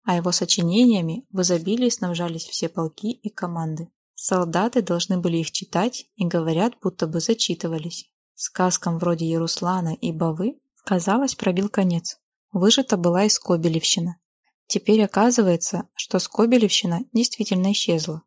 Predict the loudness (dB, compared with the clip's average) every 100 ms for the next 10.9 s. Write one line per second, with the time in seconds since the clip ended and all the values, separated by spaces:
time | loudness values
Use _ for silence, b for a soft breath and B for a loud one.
0 | _ -2 2 2 2 0 0 0 -2 -2
1 | -2 -2 -4 -4 0 0 0 2 0 0
2 | -4 -4 -4 -6 -18 _ -6 2 4 4
3 | 4 0 -6 -6 -6 -2 0 0 0 0
4 | 0 4 6 6 4 2 2 2 2 -2
5 | -6 _ -6 -2 0 2 2 2 -2 -4
6 | -2 -2 0 2 2 0 0 -2 -2 -6
7 | -2 0 0 0 -2 -2 -2 0 -2 -4
8 | -6 -2 0 0 0 0 0 0 0 -2
9 | -2 -2 0 0 0 -2 -2 -2 -2 -4
10 | -4 -2 0 -2 -4 -2 2 2 2